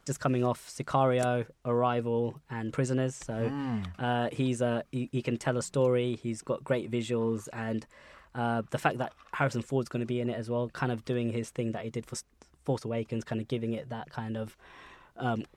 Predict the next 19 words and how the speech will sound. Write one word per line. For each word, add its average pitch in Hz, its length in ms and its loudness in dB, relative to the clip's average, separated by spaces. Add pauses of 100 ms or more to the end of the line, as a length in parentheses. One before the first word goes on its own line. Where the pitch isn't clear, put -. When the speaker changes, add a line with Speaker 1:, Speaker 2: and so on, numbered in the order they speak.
Speaker 1:
callback 123 800 4
to, 117 300 0
uh, 110 300 0
the 120 140 -2
original 117 300 -2
film. 117 320 0 (760)
And, 123 340 4
um, 120 260 4 (200)
Ryan 147 320 6
Gosling's 139 420 6
in 113 80 0
it, 110 120 -4
James. 147 340 0 (840)
So, 131 380 4
uh, 127 340 6
I 131 40 2
know 143 100 6
you'll 135 200 4
be, 123 360 2